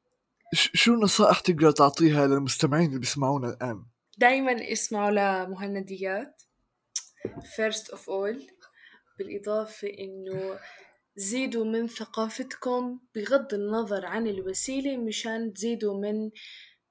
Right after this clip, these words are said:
Speaker 2: ثقتكم بأنفسكم. اصنعوا مبادئكم، قناعاتكم
Speaker 1: مم.
Speaker 2: بناءً على بحثكم، مش بناءً على الأفكار اللي الناس زرعوها فيكم.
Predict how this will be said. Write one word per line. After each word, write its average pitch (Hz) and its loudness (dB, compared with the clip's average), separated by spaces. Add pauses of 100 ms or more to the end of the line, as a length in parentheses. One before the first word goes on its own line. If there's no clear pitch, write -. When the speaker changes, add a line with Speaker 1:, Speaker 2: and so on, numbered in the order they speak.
(320)
Speaker 2:
ثقتكم 254 -4
بأنفسكم. 202 -6 (1500)
اصنعوا 240 0
مبادئكم، 214 -4
قناعاتكم 202 -6
Speaker 1:
مم. 254 -6
Speaker 2:
بناءً 220 -4
على 196 -8
بحثكم، - -8
مش 240 -6
بناءً 214 -6
على 190 -8
الأفكار - -8
اللي 196 -8
الناس 208 -4
زرعوها 196 -6
فيكم. 226 -8